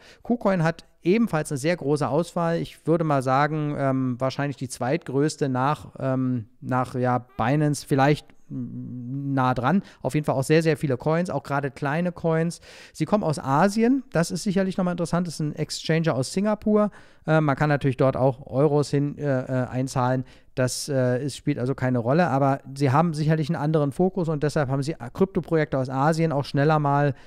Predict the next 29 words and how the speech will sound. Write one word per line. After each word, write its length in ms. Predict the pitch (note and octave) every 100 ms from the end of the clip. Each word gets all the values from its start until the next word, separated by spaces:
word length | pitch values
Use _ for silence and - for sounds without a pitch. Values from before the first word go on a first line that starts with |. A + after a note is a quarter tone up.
| -
im, 340 | D3 C#3 C3+ C3+
im 140 | C3+
Programm, 500 | - C3+ A2 A#2+ C#3
als 260 | A#2+ B2 -
vielleicht 380 | A#2+ A#2 A#2+ -
die 60 |
europäischen 640 | B2 B2+ C#3 D3+ - C3+ C3
oder 340 | B2+ C3 -
amerikanischen 520 | C3+ C3 A#2+ C3 B2
Exchanger 480 | G#2 - - A2 A2
das 160 | G#2 -
haben. 240 | G2+ F#2+ - - - - - - -
Ähm, 320 | A#2+ A#2 - - _ - _ _ - - - -
sie 180 | - C#3+
haben 240 | F3+ F#3 - _ - -
auch 180 | D#3+ -
diese 220 | D3 C3+
Trading-Features, 1040 | - E3 G3 F#3+ G3 F#3+ G3 F#3 F3 -
ähm, 440 | D#3 D3 D3 D3 C#3
man 120 | C3
kann 180 | C#3+ C3+
also 220 | B2+ B2+
dort 220 | B2+ C#3
als 180 | B2 -
Trader 320 | B2+ C3+ C3+
auch 120 | C3
seinen 200 | - B2+
Spaß 360 | A#2+ B2 D#3 -
haben. 300 | D#3+ D3